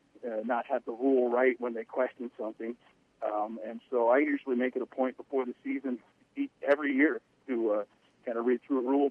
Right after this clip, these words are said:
changes. Uh, the Big Ten football media day, they have the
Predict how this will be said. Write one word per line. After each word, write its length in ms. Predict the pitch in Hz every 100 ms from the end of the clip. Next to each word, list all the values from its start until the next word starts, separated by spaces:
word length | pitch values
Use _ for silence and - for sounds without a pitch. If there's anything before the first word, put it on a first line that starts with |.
| -
changes. 380 | 135 131 135 127 _ _ _ _ -
Uh, 300 | 113 107 104 110
the 60 |
Big 240 | 135 139 -
Ten 240 | 135 127 - _ _ _ _
football 280 | 165 - 135
media 360 | 131 143 151 131
day, 180 | 127 123
they 140 | 120
have 160 | 123 120
the 200 | 117